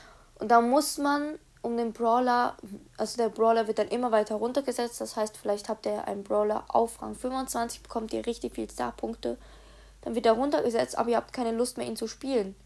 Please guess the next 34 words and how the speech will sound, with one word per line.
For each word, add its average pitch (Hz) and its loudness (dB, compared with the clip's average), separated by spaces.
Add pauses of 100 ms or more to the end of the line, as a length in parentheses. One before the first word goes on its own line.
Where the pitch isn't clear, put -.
(280)
Dann 226 -6
geht, 226 -6
wird 240 2
er 240 2
immer 285 0
weiter 254 0
runtergesetzt 240 -4
und 220 -4
irgendwann 240 -2
ist - -4
er - -4
unter 302 -4
Rang 262 -4
zwanzig, 240 -4 (520)
dann 214 -12
wird 226 0
er 220 0
nicht 214 -4
mehr 208 -2
runtergesetzt, 214 -2 (340)
aber 220 2 (420)
ihr 220 2
bekommt 220 -4 (180)
einfach - -8
keine 226 -4
Starpunkte 233 -6
mehr. 196 -6 (460)
Mir 254 0
ist - -8 (100)
Season 247 -6
Reset 233 -2
jetzt 220 -6
eigentlich 208 -6
egal. 220 0